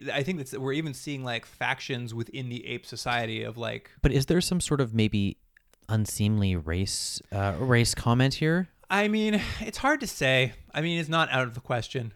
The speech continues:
Speaker 1: I don't, it's, it's tough to know. I mean, probably.
Speaker 2: Yeah, it just was those things, you know, you're watching halfway through and you're like, "Oh, I, I don't know." Like,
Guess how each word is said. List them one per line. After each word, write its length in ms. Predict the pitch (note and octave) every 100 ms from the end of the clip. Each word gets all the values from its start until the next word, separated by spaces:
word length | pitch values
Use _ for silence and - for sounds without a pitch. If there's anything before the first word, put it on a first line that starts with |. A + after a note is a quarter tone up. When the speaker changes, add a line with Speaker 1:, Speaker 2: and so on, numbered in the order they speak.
| _
Speaker 1:
I 120 | C3
don't, 140 | C3 C#3+
it's, 440 | B2+ A#2 - - - - -
it's 200 | D3 -
tough 200 | F#3+ -
to 100 | C3+
know. 300 | A2+ A2+ A2+ - _ _ _
I 120 | B2+
mean, 320 | B2+ B2 A#2 - _ _
probably. 600 | - C3 C#3+ E3 F#3 F#3+ - _ _ _
Speaker 2:
Yeah, 260 | G#2+ F#2+ -
it 140 | D3+
just 140 | F#3+ G3
was 120 | F#3+
those 160 | G3
things, 200 | - D#3+
you 80 | D3+
know, 60 | C#3+
you're 180 | C3 A#2
watching 320 | A2 - A2+
halfway 180 | G#2+ A2
through 120 | A2
and 40 |
you're 60 | G#2+
like, 160 | F#2 - -
"Oh, 240 | B2+ C#3+ A#2+
I, 140 | D#2+ -
I 120 | B2
don't 220 | B2+ C3 B2+
know." 180 | A#2+
Like, 160 | A#2+